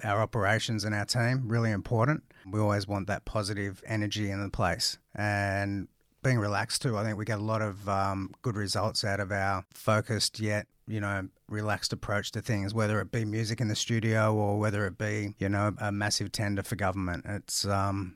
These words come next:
it's a mindset, it's a focus. But as you mentioned in the studio, our, our main focus there was to create an atmosphere of comfort. Creatives love comfort. They don't feel like feeling pressure. So we've actually built that.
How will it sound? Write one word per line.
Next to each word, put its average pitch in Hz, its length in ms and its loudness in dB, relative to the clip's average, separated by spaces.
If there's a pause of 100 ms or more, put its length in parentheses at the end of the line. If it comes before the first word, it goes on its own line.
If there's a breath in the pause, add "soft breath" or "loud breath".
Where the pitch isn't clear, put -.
it's - 220 -4
a 101 100 -2
mindset, 110 720 2 (100)
it's - 120 -4
a - 60 -8
focus. 107 680 0
But 113 100 -2
as 117 140 2
you 113 60 -2
mentioned 117 260 0
in 107 80 -2
the 101 80 -4
studio, 110 600 0 (320)
our, 110 200 -2
our 113 120 0
main 113 240 0
focus 113 360 -4
there 104 140 -4
was 101 140 -6
to 110 60 -8
create 101 260 -4
an 98 100 -4
atmosphere 104 540 -4
of 95 100 -10
comfort. 101 480 -8
Creatives 110 460 -2
love 101 180 -4
comfort. 107 480 -4 (120)
They 101 100 -2
don't 104 160 -4
feel 107 280 -6
like 98 200 -4
feeling 98 300 -6
pressure. 127 460 0 (180 soft breath)
So 104 180 0
we've 98 100 0
actually 110 340 0 (300)
built 107 240 -6
that. 87 240 -4